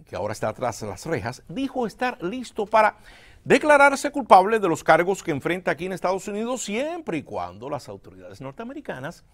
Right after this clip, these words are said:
cumplan con una condición. Y es que, de acuerdo a su abogado defensor, José Refugio Rodríguez, El Chapo Guzmán quiere ser extraditado a Estados Unidos. Sí, escuchó bien, quiere ser extraditado aquí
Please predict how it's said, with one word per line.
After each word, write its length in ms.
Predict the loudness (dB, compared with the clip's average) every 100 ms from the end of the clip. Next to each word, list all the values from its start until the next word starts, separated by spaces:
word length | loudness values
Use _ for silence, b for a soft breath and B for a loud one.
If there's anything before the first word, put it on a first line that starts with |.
| b b b
cumplan 420 | -12 -10 -8 -10 _ _ _ _ _ _ _
con 160 | -8
una 160 | -6 -8
condición. 480 | -8 -8 -8 -10 -16 _ _ b b b b
Y 100 | -6
es 120 | -6
que, 180 | -4 -4
de 120 | -2
acuerdo 460 | -4 -4 -8 -6 -10
a 60 |
su 200 | -8 -6
abogado 400 | -4 -4 -4 -4 -6
defensor, 440 | -8 -12 -14 -16 -12
José 360 | -8 -6 -4 -4
Refugio 500 | -4 -6 -8 -6 -4
Rodríguez, 520 | -6 -10 -16 -18 -20 b b b b b b b b
El 220 | 4 4
Chapo 300 | 4 0 0
Guzmán 460 | -4 -2 -2 -2 -4
quiere 240 | 2 2 4
ser 220 | 2 2
extraditado 800 | 0 2 4 4 4 4 4 4
a 20 | -2
Estados 380 | -2 -4 -4
Unidos. 320 | -4 -2 -2 0
Sí, 80 |
escuchó 420 | -2 -2 -6 -2 -2
bien, 280 | -2 -6 -6
quiere 260 | -2 -2
ser 240 | 0 -2 0
extraditado 880 | -2 -2 0 2 2 2 4 4 4
aquí 380 | 0 -6 -8